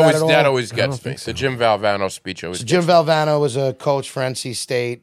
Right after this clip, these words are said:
Speaker 2: and they won, like, a miraculous, uh, national championship one year, and he was running all over the court. It was, like, an iconic image of
Speaker 3: Yeah.
Speaker 2: him.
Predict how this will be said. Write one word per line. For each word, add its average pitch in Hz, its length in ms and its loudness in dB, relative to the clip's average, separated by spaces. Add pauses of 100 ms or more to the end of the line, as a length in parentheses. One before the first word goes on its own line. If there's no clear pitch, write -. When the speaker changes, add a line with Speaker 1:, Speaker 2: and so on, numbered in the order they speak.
(100)
Speaker 2:
and 104 280 -8
they 110 100 -4
won, 110 240 -8
like, 107 140 -12
a 107 40 -12
miraculous, 101 960 -10
uh, 90 160 -8
national 95 420 -12
championship 92 680 -14
one 92 160 -14
year, 90 300 -12
and 85 120 -14
he 90 80 -12
was 85 180 -16
running 95 240 -12
all 92 240 -8
over 87 100 -14
the 87 80 -16
court. 95 380 -10
It 85 40 -18
was, 85 120 -14
like, 95 120 -12
an 90 60 -12
iconic 90 600 -12
image 85 560 -16
of 110 80 -6
Speaker 3:
Yeah. 101 140 -2
Speaker 2:
him. 78 180 -14